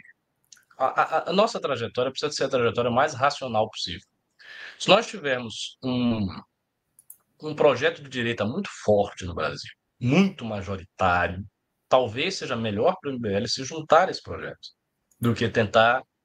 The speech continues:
lançar um candidato próprio. Eu, e, e, e, de qualquer maneira, eu, eu acho que o foco em dois mil e vinte e seis não, não é a candidatura a presidente. O foco em dois mil e vinte e seis é ultrapassar a cláusula de barreira.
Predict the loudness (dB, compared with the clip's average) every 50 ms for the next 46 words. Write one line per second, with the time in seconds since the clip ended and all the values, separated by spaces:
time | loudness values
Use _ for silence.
0 | _ 0 2 2 2 2 0 2 4 4 4 4 0 -6 -8 -8 -6 0 0 0
1 | 0 0 -2 0 2 2 0 -2 -8 -16 -18 -16 -14 -12 -12 -12 -12 -6 _ 2
2 | 4 4 4 2 0 -6 -8 -6 -4 -6 -6 -4 -2 -2 0 0 0 0 -2 -6
3 | _ _ _ _ _ -8 -2 2 2 4 4 4 2 4 4 4 4 2 0 -4
4 | _ _ -6 -4 -4 -4 -2 -2 2 6 6 4 4 2 -4 -10 -10 -10 -10 -14
5 | 2 4 4 4 4 2 -4 -10 -10 -10 -8 -8 -6 -6 -8 -8 -8 -8 -6 -6
6 | -6 -6 -6 -6 -6 -6 -4 -4 -4 -4 -4 -6 -8 -12 -16 -18 -18 -18 _ 2
7 | 4 6 6 4 2 -4 -4 -6 -4 -4 -10 -10 -10 -12 -10 -10 -12 -10 -6 -6
8 | -6 -6 -8 _ _ _ _ -12 -6 4 4 4 4 4 -4 -6 -6 -6 -8 -6
9 | -4 -4 -4 -4 -6 -8 _ _ -2 0 2 2 2 2 2 2 2 2 4 4
10 | 2 4 4 0 2 4 2 2 2 2 2 2 2 0 -2 -4 -4 -4 -6 -8
11 | -8 -8 -10 -8 -8 -8 -10